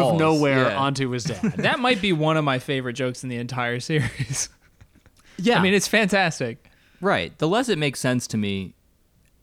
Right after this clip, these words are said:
Speaker 2: like, the more I enjoy it, I think.
Speaker 1: And especially because I, it has the simple logic of they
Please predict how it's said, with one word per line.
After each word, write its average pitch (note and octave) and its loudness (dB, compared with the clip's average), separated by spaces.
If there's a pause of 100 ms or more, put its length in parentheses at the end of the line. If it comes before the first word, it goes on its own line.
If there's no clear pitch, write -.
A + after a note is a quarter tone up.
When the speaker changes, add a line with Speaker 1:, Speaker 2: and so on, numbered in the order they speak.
(460)
Speaker 2:
like, A2 -4
the A#2+ -4
more A#2 0
I G2+ -2
enjoy F#2+ -6
it, E2+ -8
I E2+ -10
think. - -18
Speaker 1:
And G3+ -2
especially D4 -2
because G#3 -2
I, E3 -4
it D#3+ -2
has G#3 -4
the G#3 -6
simple E3 -4
logic C3 -2
of G#2+ -4 (1120)
they F3+ -2